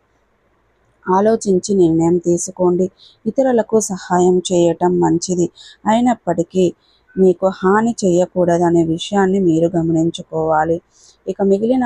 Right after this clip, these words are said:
అంశాలు చూస్తే గనక, కన్యా రాశి వారు ఎవరైతే ఉద్యోగ ప్రయత్నాలు చేస్తున్నారో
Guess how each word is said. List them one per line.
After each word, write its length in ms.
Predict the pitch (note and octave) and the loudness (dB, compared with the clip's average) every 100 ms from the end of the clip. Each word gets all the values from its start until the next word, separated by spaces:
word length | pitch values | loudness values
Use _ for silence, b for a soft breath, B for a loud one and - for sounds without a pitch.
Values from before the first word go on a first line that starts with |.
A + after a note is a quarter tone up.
| A3 | -4
అంశాలు 440 | G#3 G#3+ G3+ G#3 - | -6 -4 -4 -4 -6
చూస్తే 320 | E3 - E3+ E3+ | -10 -8 -4 -2
గనక, 260 | D#3 D#3 E3+ - | -2 -4 -6 -2
కన్యా 320 | F#3+ G#3+ A#3+ | -2 0 0
రాశి 360 | A3+ G3 G3 G#3 | 0 0 -2 -2
వారు 300 | F#3+ E3+ F3 E3 | 0 2 0 -2
ఎవరైతే 380 | C#3+ D3 D3 E3+ D#3 | -2 -4 -6 -6 -8
ఉద్యోగ 320 | - D#3+ E3 | -6 -4 -2
ప్రయత్నాలు 640 | E3 D#3+ D#3 - E3 D#3+ E3+ | -4 -4 -6 -6 -6 -4 -4
చేస్తున్నారో 720 | E3+ D#3+ - F3 F3 E3+ F3 | -6 -8 -4 -2 0 0 0